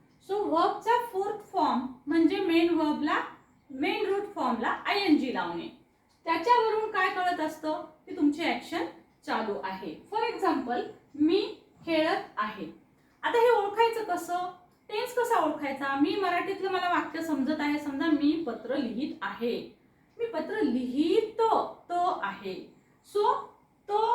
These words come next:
आहे हे त्याची ओळख आहे. तो आहे ज्यावेळेस वाक्य येतील, मी खेळत आहे, मी पळत आहे, मी बोलत आहे, आम्ही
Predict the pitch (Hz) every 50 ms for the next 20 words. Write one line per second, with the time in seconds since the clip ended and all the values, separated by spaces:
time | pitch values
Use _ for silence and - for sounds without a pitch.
0 | 427 - 277 240 247 233 214 285 277 247 - 156 - - - _ _ _ _ _
1 | _ _ _ 359 427 440 415 415 415 415 415 - - 247 294 359 392 403 - 302
2 | 240 214 214 220 - - - _ _ _ _ _ _ _ _ _ _ _ _ _
3 | 392 403 415 466 494 453 403 392 403 415 415 415 370 339 330 330 330 339 330 320
4 | 285 254 254 254 - 294 285 254 220 - - - 262 233 - - - - - _
5 | _ 294 339 339 302 311 302 302 311 311 - 269 269 269 302 302 294 277 285 285
6 | - 302 311 311 320 330 - 262 269 269 285 285 294 277 285 262 226 277 285 285
7 | 349 381 370 320 262 247 254 277 277 277 240 240 254 269 294 349